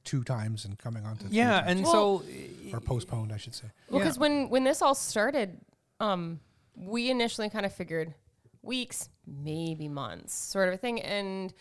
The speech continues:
Speaker 3: and it's gone on a lot longer that we, I mean, we had our own conference that was supposed to happen in May,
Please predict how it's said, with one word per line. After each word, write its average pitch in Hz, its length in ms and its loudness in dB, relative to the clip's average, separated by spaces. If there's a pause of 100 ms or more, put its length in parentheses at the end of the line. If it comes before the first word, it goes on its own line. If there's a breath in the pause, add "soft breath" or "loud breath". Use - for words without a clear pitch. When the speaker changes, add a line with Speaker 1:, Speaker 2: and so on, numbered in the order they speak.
(800 soft breath)
Speaker 3:
and 220 140 2
it's 240 160 -2
gone 254 260 2
on 247 160 2
a 220 100 -2
lot 208 240 2
longer 196 360 -2
that 170 260 -4 (260)
we, 214 420 -6 (320)
I 185 60 -2
mean, 180 240 -4
we 202 120 -4
had 214 160 0
our 185 200 4
own 208 160 -2
conference 208 460 -6
that 170 340 -4
was 175 120 -8
supposed 180 200 -10
to 190 60 -10
happen 170 400 -4
in 175 220 -6
May, 190 340 -4